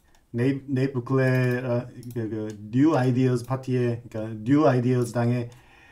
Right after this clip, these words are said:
네일 부클-, 부클레라는 사람이 이제 파시스트인데,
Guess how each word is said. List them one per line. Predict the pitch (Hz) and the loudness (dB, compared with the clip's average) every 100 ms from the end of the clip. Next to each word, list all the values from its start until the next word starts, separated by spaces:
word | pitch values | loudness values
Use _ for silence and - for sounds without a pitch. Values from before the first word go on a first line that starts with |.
| - - | -20 -6
네일 | 120 135 131 120 | 0 4 4 2
부클-, | 110 - 123 | -2 -6 -8
부클레라는 | 113 131 123 123 120 117 113 113 | -6 -2 0 2 2 0 -2 -4
사람이 | 113 113 123 117 | -4 -4 -4 -4
이제 | 104 110 - _ _ _ _ | -8 -10 -12 _ _ _ _
파시스트인데, | - 170 - 175 151 131 - - 131 117 107 131 87 - | -12 -10 -8 -8 -2 -4 -4 -6 -2 0 0 -2 -4 -8